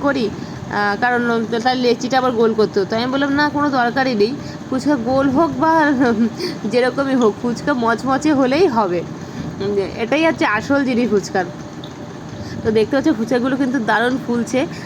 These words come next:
আর আমার কিন্তু এখন বলতে গিয়েও যেন কেমন মুখে জল চলে এসছে, কারণ টকটাও কিন্তু দারুণ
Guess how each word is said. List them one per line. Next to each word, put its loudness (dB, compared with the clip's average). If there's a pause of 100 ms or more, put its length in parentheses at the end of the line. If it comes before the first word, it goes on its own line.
(160)
আর 0
আমার 2
কিন্তু -2
এখন 2
বলতে 2
গিয়েও 2
যেন 2
কেমন 2
মুখে 2
জল 2
চলে 0
এসছে, 0 (360)
কারণ 0
টকটাও 0
কিন্তু 0
দারুণ 0